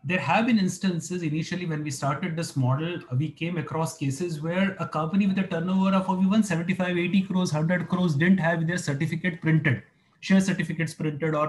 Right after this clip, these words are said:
their, uh, minute books written. These are all very important compliances which one should ensure one has to get completed, because merchant banker in its draft, draft hearing prospectus gives a positive statement that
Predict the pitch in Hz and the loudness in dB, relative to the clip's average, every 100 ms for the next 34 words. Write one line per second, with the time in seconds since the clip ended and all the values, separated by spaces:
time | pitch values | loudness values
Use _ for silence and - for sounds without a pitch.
0 | 143 147 147 139 135 127 135 135 135 143 | 0 0 0 0 0 2 2 2 2 2
1 | 165 139 160 - 127 131 107 - - _ | 2 0 -2 0 0 2 -2 -4 -20 _
2 | _ _ _ 120 160 160 151 151 147 131 | _ _ _ -6 -4 -2 -2 -2 -2 0
3 | 123 165 175 - 131 123 139 147 156 147 | 2 2 -2 -2 0 0 -2 -4 -6 -2
4 | 123 123 135 131 127 143 120 107 156 - | -2 0 0 0 -2 -6 -6 -4 -4 -6
5 | - - 139 156 - 165 131 123 - 143 | -12 -2 0 0 -4 -2 0 0 0 -2
6 | 139 147 - 120 135 127 160 - 156 156 | -2 -4 -4 -2 -2 -2 -4 -4 -6 -6
7 | - 127 123 131 139 131 131 143 147 - | -4 -4 -2 -4 -2 -2 -2 -2 -4 -6
8 | - - - 143 175 208 185 160 139 147 | -14 -20 -4 -2 0 0 0 0 -2 -2
9 | 160 151 156 139 120 143 143 - 120 135 | -4 -2 -2 -2 -2 -4 -4 -6 -2 0
10 | 165 135 139 151 156 139 - - 131 127 | 0 -2 -2 -2 -4 -6 -12 -6 -4 -2
11 | 160 156 135 123 - _ _ _ _ _ | -4 -4 -4 -6 -10 _ _ _ _ _
12 | _ - 175 175 - 123 135 131 160 - | _ -2 -2 -2 -4 -6 0 2 2 -2
13 | 156 - 135 123 - 131 135 | -6 -4 -4 -2 -2 -4 -4